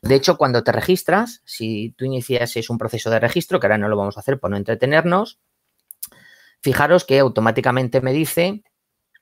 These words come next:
que nombre tal, tal, tal, tal, tipo de institución, pues yo, por ejemplo, pertenezco a una universidad y automáticamente me dice, bueno, ¿qué universidad?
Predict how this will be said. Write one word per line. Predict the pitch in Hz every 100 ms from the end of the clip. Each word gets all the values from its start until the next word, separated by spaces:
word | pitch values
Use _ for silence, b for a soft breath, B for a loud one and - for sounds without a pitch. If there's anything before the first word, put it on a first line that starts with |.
| _ - - 135
que | 143 165 180 -
nombre | 113 127 151
tal, | - 120
tal, | 123 117
tal, | - 123 147
tal, | 202 -
tipo | - 107 107
de |
institución, | 110 - 110 113 175 202 247 247 _ _
pues | - -
yo, | 107 101
por | 104
ejemplo, | 113 104 107 101
pertenezco | 98 110 110 -
a | 107
una |
universidad | 107 104 107 113 151 208 233 _ _ _ _ _ _ _ _ _ _ _ _ _ _ _ _ _ _ _ _ _
y | 156 190 220 226
automáticamente | 127 110 123 147 147 156
me | 147
dice, | 123
bueno, | 123 175 - -
¿qué | 175
universidad? | 175 131 - 90 -